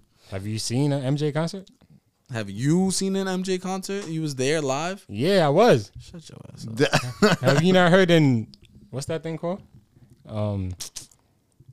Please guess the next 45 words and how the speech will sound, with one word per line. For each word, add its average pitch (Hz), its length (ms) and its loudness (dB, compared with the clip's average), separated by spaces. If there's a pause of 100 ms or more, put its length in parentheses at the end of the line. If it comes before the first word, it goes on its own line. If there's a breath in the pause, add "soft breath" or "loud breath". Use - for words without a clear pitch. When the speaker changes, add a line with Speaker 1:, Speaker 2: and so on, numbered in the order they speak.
(1120)
Speaker 1:
damn, - 220 -14
what's 123 140 -10
that 160 160 -8
thing 151 140 -8
called? 107 320 -8
Speaker 2:
Ooh. 107 440 -6
Speaker 1:
Reincarnation? 147 680 4
Speaker 2:
Ooh. 107 320 -8
Speaker 3:
Oh, 117 200 4
Reincarnation? 127 680 -2
Speaker 1:
Bro, 127 420 2
this 139 180 -2
Speaker 3:
You 180 60 2
Speaker 1:
is - 20 2
Speaker 3:
was 185 60 4
Speaker 1:
my 160 140 6
Speaker 3:
there? 165 80 4
Speaker 1:
second 185 240 6
life 208 200 6
form. 113 280 0
You 123 60 -6
know 151 80 -6
what 165 60 -4
I'm 165 40 -6
saying? 220 320 -2 (840)
Speaker 3:
I'm, 101 260 -8
I'm 107 300 -6
weak, 92 240 -8
bro. 92 320 -2
But 107 100 0
yeah, 117 200 2
I 151 40 4
don't 202 160 4
know 190 120 4
if 180 60 2
she 175 120 -4
can 160 120 -2
make 151 160 0
a 127 60 -4
crowd 123 320 -2
faint 113 220 -6
like 101 120 -4
Michael 98 240 -4
Jackson 95 460 -6
could. 90 260 -10